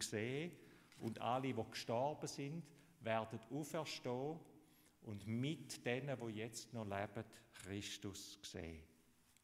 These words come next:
Und dann sagt er, "Und so werden wir bei dem Herrn sein alle Zeit." Wir merken, im Zentrum steht,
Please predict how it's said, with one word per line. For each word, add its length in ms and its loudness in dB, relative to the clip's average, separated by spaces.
Und 320 0
dann 220 6
sagt 420 10
er, 140 2
"Und 180 2
so 460 6
werden 460 2
wir 180 0
bei 380 2
dem 260 -2
Herrn 460 0
sein 560 0
alle 440 0
Zeit." 300 0
Wir 160 4
merken, 480 6
im 180 -2
Zentrum 640 2
steht, 460 0